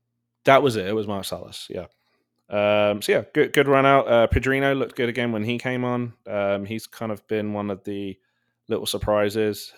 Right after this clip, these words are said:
Uh, after the game, coach did say, uh, I asked coach about Jesus. Uh, that's a grade two adductor injury. Um,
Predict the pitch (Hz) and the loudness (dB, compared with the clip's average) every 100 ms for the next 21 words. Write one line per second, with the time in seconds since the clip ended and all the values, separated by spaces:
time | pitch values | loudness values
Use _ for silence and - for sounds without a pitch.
0 | - 101 98 120 120 127 113 120 117 117 | -10 -6 0 2 2 0 -4 0 0 -2
1 | _ _ _ _ _ _ _ _ - 117 | _ _ _ _ _ _ _ _ -2 0
2 | - 120 110 - 113 107 104 107 104 101 | 0 -4 -4 -4 0 0 0 0 0 0
3 | 101 92 107 - - _ - 110 - 104 | -2 -2 -4 -4 -12 _ -6 -4 -2 -2
4 | 98 101 101 98 110 110 - - - - | -2 -2 -4 -2 -2 -2 -6 -12 -12 -8
5 | 95 95 98 - 107 104 107 101 104 - | -4 -4 -4 -4 -6 -4 -2 -2 -2 -8
6 | - 107 104 - 104 110 - - 120 120 | -8 -6 -4 -4 -2 -2 -2 -4 -4 -2
7 | 120 123 120 117 _ _ 104 104 98 101 | -2 -4 -6 -8 _ _ -10 -6 -6 -10